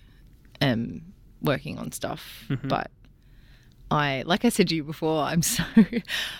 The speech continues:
Speaker 1: I'm gonna attack it very differently. Um, still, everything's obviously sounding quite great.
Speaker 2: Yeah, yeah.
Speaker 1: <laughs> But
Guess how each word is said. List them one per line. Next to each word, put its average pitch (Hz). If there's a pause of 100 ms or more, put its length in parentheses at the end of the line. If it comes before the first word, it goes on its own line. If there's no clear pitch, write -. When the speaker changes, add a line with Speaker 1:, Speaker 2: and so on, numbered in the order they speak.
(300)
Speaker 1:
I'm 180
gonna 160
attack 156
it -
very 143
differently. 175 (180)
Um, 143 (360)
still, 143 (680)
everything's - (1120)
obviously 147
sounding - (680)
quite - (960)
great. - (240)
Speaker 2:
Yeah, 139 (240)
yeah. 156 (220)
Speaker 1:
<laughs> 311 (1300)
But 175